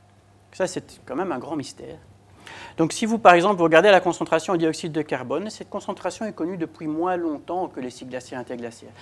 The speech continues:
Les cycles glaciaires et interglaciaires, on se doute bien qu'ils existent depuis, en gros, le début du vingtième siècle, Penck et Bruckner. Euh,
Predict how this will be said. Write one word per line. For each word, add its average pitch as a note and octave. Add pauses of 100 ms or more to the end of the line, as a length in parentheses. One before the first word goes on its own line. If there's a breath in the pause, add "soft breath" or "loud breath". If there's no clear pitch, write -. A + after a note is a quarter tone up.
(220 loud breath)
Les D3+
cycles G#3+
glaciaires G3+
et F#3
interglaciaires, E3+
on E3
se D3+
doute E3+
bien F#3+
qu'ils F3
existent D#3 (500 loud breath)
depuis, F3 (120)
en C#3+
gros, C#3
le D3+
début D3
du C#3
vingtième C#3+
siècle, - (300)
Penck D3+
et C#3
Bruckner. A#2+ (1200 loud breath)
Euh, C3